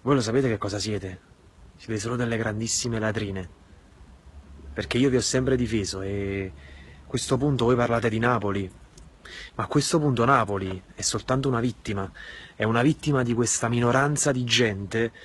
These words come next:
che è talmente inutile e ignorante che non ha neanche senso parlarne e non dovrebbe far, dar peso, invece dà molto peso perché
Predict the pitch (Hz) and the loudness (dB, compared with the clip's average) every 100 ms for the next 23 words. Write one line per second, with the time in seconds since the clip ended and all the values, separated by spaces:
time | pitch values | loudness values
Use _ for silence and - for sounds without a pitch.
0 | - - - 113 120 - 117 - 123 123 | -20 -18 -6 -2 -2 -4 -8 0 0 2
1 | 151 175 160 165 160 156 135 123 151 147 | 2 2 2 4 4 4 0 2 2 2
2 | 143 143 139 - 131 131 127 123 110 98 | 4 4 4 0 -2 0 2 2 2 -2
3 | 95 110 113 113 - - - - - 113 | -4 -2 -2 -4 -14 -20 -20 -20 -8 -2
4 | 117 120 131 147 139 131 107 107 107 110 | 0 2 0 0 0 0 0 0 0 2
5 | 135 127 117 113 131 131 131 120 117 113 | 2 2 0 0 2 2 2 2 0 0
6 | 117 113 120 120 120 - 107 104 123 139 | -2 -2 -2 0 0 0 -2 0 0 2
7 | 127 123 147 - 117 110 101 101 98 117 | 2 2 2 2 0 0 -2 -4 -4 -2
8 | 110 | -2